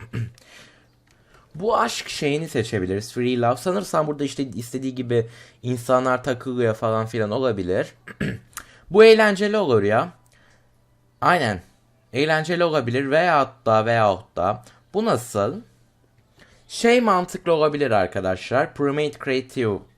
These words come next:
Arts daha iyi gibi duruyor bana. Hem biz, e, burada da yazıyor zaten fabrication skill falan daha iyi etkiliyor sanırsam. Onun için Promote Creative Arts'ı seçeceğim ben. Ona bir oy verdim ve onaylıyorum.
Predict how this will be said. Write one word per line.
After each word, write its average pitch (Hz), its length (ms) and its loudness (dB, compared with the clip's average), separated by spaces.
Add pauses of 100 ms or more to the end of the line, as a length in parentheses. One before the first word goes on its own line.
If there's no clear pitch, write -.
(120)
Arts 113 680 0
daha 123 280 8
iyi 87 240 -10
gibi 85 260 -8
duruyor 123 360 0
bana. 139 320 -4 (360)
Hem 151 200 2
biz, 143 340 -10
e, 101 180 -2
burada 120 240 0
da 127 40 0
yazıyor 120 280 -2
zaten 95 200 -4
fabrication 110 680 -4
skill 110 420 -6
falan 98 380 0
daha 107 260 2
iyi 113 220 -6
etkiliyor 117 440 -6
sanırsam. 117 580 -8 (400)
Onun 156 200 -2
için 151 140 -14
Promote 139 520 -4
Creative 120 380 -4
Arts'ı 98 480 -2
seçeceğim 139 580 -4
ben. 151 220 0
Ona 160 280 -4
bir 107 140 -2
oy 87 320 0
verdim 160 460 2
ve 180 80 -4
onaylıyorum. 143 880 -2